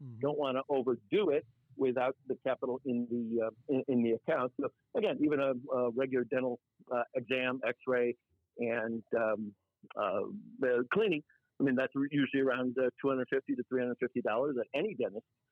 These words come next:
Speaker 2: But yet, when we're able to have the veterans go to a dentist, get the work done, and at least have an exam to begin with, yeah, they may need, may need thousands of dollars more of work, but at least the first step is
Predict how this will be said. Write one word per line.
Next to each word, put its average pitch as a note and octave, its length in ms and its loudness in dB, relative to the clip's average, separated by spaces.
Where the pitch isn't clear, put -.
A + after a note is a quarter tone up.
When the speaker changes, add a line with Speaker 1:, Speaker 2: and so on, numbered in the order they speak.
Speaker 2:
But - 160 -2
yet, B2 180 2
when B2 200 0
we're A#2 360 4
able C#3+ 260 2
to B2+ 80 -2
have A#2+ 220 -2
the A#2 80 -2
veterans A#2+ 380 -2
go C#3+ 180 2
to D#3+ 140 4
a B2+ 40 2
dentist, A#2 360 -2
get E3+ 180 2
the F3 60 0
work B2 320 0
done, A2+ 200 -6
and C3 80 0
at C3+ 80 4
least D3+ 240 2
have C#3+ 160 0
an C3 100 0
exam B2+ 400 -2
to C#3+ 60 -2
begin D3+ 280 -2
with, F#3 120 0
yeah, - 120 2
they G#3 100 4
may G#3 160 2
need, F3+ 260 2
may D#3+ 200 0
need D#3+ 240 0
thousands D#3+ 460 0
of C#3+ 80 -4
dollars C#3+ 320 2
more C3+ 200 0
of A#2 100 -4
work, C#3+ 220 2
but C#3+ 100 2
at D3+ 100 0
least F#3 360 -2
the D#3 80 -4
first F#3+ 240 2
step C#3+ 260 0
is B2+ 120 -2